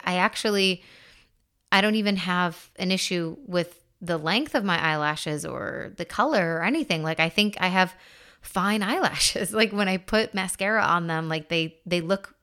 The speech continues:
really nice. Like, to me, I really like them. And,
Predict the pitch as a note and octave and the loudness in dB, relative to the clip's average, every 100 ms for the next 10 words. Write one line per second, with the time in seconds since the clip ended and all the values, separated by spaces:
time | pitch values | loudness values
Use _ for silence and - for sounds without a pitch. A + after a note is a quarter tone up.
0 | - F3+ G3 G3 G3 E3 C#4+ - - - | -10 -2 0 2 2 0 -4 -6 -6 -6
1 | E3+ - F#3+ E3 D#3+ E3 F3+ G3 F#3 - | -4 0 2 2 0 -2 0 0 0 -2
2 | - - - - - - - - - _ | -6 -8 -12 -16 -18 -18 -18 -20 -20 _
3 | - F#3+ F3+ F3+ F3+ F3 | -2 2 2 2 0 -4